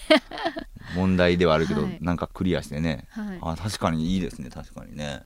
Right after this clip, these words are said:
Speaker 1: で、この前、あの、思ったんですけど、
Speaker 2: はいはい。
Speaker 1: 結構、茶屋町会談とかってスポンサーがつかないって言ったじゃないですか。
Speaker 2: まこさんが言ってましたね。
Speaker 1: 私、タクシーの運転手さんとかってス-、スポンサーつくと思うんですよね。
Speaker 2: タクシー会社がつくってこと？
Speaker 1: タクシー会社がつくと思う。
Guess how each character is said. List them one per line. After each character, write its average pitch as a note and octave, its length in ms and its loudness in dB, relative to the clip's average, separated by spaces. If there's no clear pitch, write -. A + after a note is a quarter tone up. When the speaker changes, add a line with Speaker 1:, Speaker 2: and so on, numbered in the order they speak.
Speaker 1:
で、 C#4 140 -2
こ - 120 -4
の E4 160 -2
前、 D4+ 460 0
あ A3 120 0
の、 G#3+ 140 -2
思 A#3 180 2
っ C#4 60 0
た G3+ 160 -4
ん F3+ 80 -4
で F3+ 80 -6
す - 100 -12
け F#3+ 80 -8
ど、 F#3 380 -2
Speaker 2:
は F3 100 0
い - 60 -6
は F2+ 120 -12
い。 - 100 -12
Speaker 1:
結 F#4 280 2
構、 G#3+ 480 -2
茶 B3 140 0
屋 B3 80 4
町 B3 260 0
会 C4+ 220 2
談 F#3 180 -2
と F3 100 -8
か F3 100 -8
っ E3+ 40 -8
て - 220 -6
ス - 140 -4
ポ D#4 160 2
ン D#4 60 2
サ D4+ 120 0
ー - 20 0
が C#4+ 120 0
つ - 120 -2
か D4 120 0
な A3 100 2
い F3+ 40 -2
っ - 20 -10
て - 100 -8
言 D3 40 -6
っ - 40 -14
た - 80 -8
じ A#2 100 -6
ゃ - 60 -10
な - 100 -12
い - 80 -12
で - 80 -12
す - 120 -14
か。 - 140 -10
Speaker 2:
ま E2+ 100 2
こ F2 100 0
さ E2+ 100 0
ん E2+ 40 2
が F2+ 60 2
言 F#2+ 40 2
っ - 20 -2
て G2 60 0
ま F#2 80 0
し - 20 -6
た C2+ 80 -6
ね。 F#2 180 -4
Speaker 1:
私、 G#3+ 400 -2
タ - 200 -6
ク - 100 0
シ B3 160 4
ー G#3 60 2
の F#3+ 120 -2
運 G3+ 140 0
転 G3 200 -4
手 F#3+ 40 -2
さ F3 200 -8
ん E3 40 -12
と - 80 -14
か - 100 -14
っ - 20 -18
て - 120 -12
ス-、 - 160 -6
ス - 140 -14
ポ A3+ 100 0
ン A3 60 0
サ A#3 100 -2
ー G#3 40 -6
つ - 120 -6
く - 100 -12
と F3+ 120 -8
思 D3+ 180 -8
う - 20 -8
ん - 60 -10
で - 60 -12
す - 80 -10
よ - 100 -14
ね。 - 200 -16
Speaker 2:
タ - 120 -6
ク - 140 -2
シ E3 160 0
ー D#3+ 60 0
会 - 160 8
社 F3+ 80 0
が - 0 -
つ - 20 2
く - 20 2
っ - 40 2
て A3+ 60 0
こ G3+ 40 2
と？ - 20 -4
Speaker 1:
タ A3 80 4
ク G#3+ 60 2
シ - 0 -
ー - 0 -
会 - 0 -
社 G3 120 -6
が F3 80 -6
つ - 140 -6
く - 140 -18
と G#3+ 140 0
思 E3+ 260 -6
う。 - 40 -18